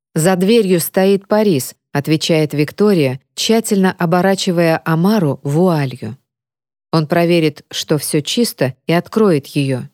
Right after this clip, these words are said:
Затем Феликс велел нам как можно быстрее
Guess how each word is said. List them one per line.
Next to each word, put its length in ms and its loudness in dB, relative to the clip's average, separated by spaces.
Затем 580 0
Феликс 500 -2
велел 300 2
нам 220 0
как 200 -4
можно 300 0
быстрее 680 0